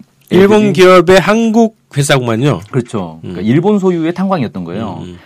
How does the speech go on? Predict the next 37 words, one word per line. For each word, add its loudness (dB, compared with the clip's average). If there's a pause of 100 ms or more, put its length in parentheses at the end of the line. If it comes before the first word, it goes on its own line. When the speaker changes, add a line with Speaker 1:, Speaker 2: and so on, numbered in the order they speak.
(120)
Speaker 2:
그러니까 -2
이 -6
조선인 -2
노동자들을 -4
강제 -4
동원해가지고 -6 (320)
가장 -2
많이 0
죽게 -4
했던 -4
그 -8
일본의 -4
악덕 -6
군수 -4
기업이거든요, -6
여기가. -4 (100)
Speaker 1:
음, -10
예. -16
Speaker 2:
그래서 -6
이, -4 (400)
그것 0
때문에 -2
아오지 0
탄광에 -2
대한 -4
부정적 -2
인식이 -6
이제 -6
널리 0
퍼져 -4
있었던 -6
거죠. -4
Speaker 1:
네, -10
네. -14
Speaker 2:
그때부터 -8
이미. -10
Speaker 1:
음. -14